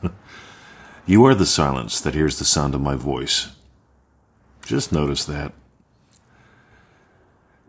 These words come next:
You're gonna get a massive revelation today. Some of you are gonna get a revela-, revelization. <laughs> Let's make up a new word. That will change your entire life.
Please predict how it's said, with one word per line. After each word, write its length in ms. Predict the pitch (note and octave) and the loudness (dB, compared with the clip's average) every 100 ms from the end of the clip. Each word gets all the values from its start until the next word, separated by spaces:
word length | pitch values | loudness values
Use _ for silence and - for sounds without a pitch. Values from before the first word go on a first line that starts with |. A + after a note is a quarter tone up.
| _ _ _ _ - | _ _ _ _ 2
You're 160 | A2 | 6
gonna 160 | A#2 C#3+ | 8 8
get 140 | G#2+ | 8
a 60 | F2+ | 6
massive 760 | F2+ G2+ A2+ G#2+ - G2+ D#2 | 6 6 4 4 4 4 4
revelation 760 | E2+ E2+ D#2 D2+ D#2+ - - D2 | 2 2 0 -2 -2 -2 -2 -4
today. 300 | - - - | -6 -12 -8
Some 260 | - C3+ D3+ | 0 2 4
of 80 | |
you 100 | A2+ | 6
are 60 | G2+ | 6
gonna 160 | F#2+ F2+ | 4 4
get 160 | F2+ | 4
a 20 | |
revela-, 540 | E2+ F2 D#2 E2+ D#2+ E2+ | 4 4 2 2 0 -2
revelization. 1200 | F2+ F2+ D#2 E2 D#2+ D#2 D2+ E2+ - - D2 D2 - - | 0 2 2 2 2 0 0 0 0 -2 -6 -10 -16 -18
<laughs> 160 | - | -10
Let's 220 | - E2+ F2+ | -6 -4 -2
make 160 | D#2 | -2
up 140 | - D#2 | -2 -4
a 40 | |
new 180 | D2+ D#2+ | -2 -2
word. 360 | D2 D#2+ D2+ | 0 0 0
That 140 | D2 D2+ | -2 -2
will 80 | - | 0
change 320 | - B2+ G#2+ | 4 6 6
your 120 | G#2+ | 4
entire 380 | F#2+ - F#2 F#2 | 4 2 0 2
life. 460 | F2 E2 F2 - | 0 -2 -8 -16